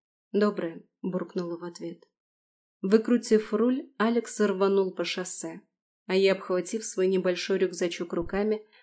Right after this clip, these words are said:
рассматривала ночной город за окном автомобиля. «Куда мы едем?» спросила, когда направления нашего пути разошлись с собственными познаниями в расположении вокзалов.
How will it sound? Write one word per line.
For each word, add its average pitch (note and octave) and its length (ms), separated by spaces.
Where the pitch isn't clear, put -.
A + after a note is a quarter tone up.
рассматривала A#3 800
ночной G#3+ 480
город G3+ 400
за E3+ 160
окном F3 300
автомобиля. E3+ 760
«Куда A3 280
мы A#3 120
едем?» F#3 440
спросила, G3 640
когда F#3+ 320
направления G#3 720
нашего A3+ 400
пути B3+ 320
разошлись G#3+ 600
с - 40
собственными F#3+ 580
познаниями F#3+ 880
в A#3+ 60
расположении C4 720
вокзалов. F#3 720